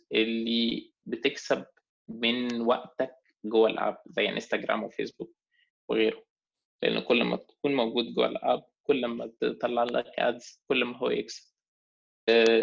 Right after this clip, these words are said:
ال-، الناس بتوع الbusiness، أنت، أنت ما ت-، ما تبقاش دايما علاقتك بس بالtechnical team، وأنا ضد إن الناس تن-، آآ، تحط الtechnical team في جنب وتحط ال-، ال-، الناس التانية في جنب.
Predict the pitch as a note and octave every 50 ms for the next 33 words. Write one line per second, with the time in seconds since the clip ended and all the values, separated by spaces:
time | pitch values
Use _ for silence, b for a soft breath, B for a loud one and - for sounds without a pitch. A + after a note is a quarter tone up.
0 | - - - A#2+ A#2 A#2 A2 - - - A#2+ B2+ B2+ D3+ F3+ F3 - - - -
1 | D#3+ D3+ D3 D3 - D3 C#3+ D3 D3 - - - - - - - - _ - -
2 | _ _ - A#2+ A#2+ - C#3+ B2+ - - C3+ C3 C3+ C3 A#2+ A#2 A#2 A2+ A2+ A2+
3 | A2+ A2+ A2+ A2+ A2+ A2 - _ - - A2+ A#2 A2 A2 - _ _ _ _ _
4 | - A#2+ - - - - - B2 B2+ C3 - - - A#2+ A#2+ A#2+ A#2+ A#2 A2+ A2
5 | A2 A#2 - - - A#2 A2 - - - - - - - - _ _ - _ A2
6 | A2 - - - - - _ - A2 A2 A2 - - _ _ _ _ _ _ _
7 | _ _ G2 A2 A2+ A#2 A2+ A#2+ B2+ B2 B2+ B2+ A#2 A#2 A#2 A#2+ A#2 A#2 A#2 A#2+
8 | A#2+ - - - - _ - A#2+ A#2+ A#2+ A#2+ A#2+ A#2 - - - _ _ - A#2
9 | A2+ - - - A2+ - - _ _ _ - - A#2+ A2+ - A2 G2+ - - -
10 | A#2+ A#2 A2+ A2 - - - D2 - - _ _ _ _ _ _ _ _ _ _
11 | _ - - - - - - - - - - - - - - - - - - -
12 | - D3 D#3+ E3 F#3+ - _ - - A2+ A2 - - - - - - - - -
13 | - - - - - _ - - - - - - - - - - -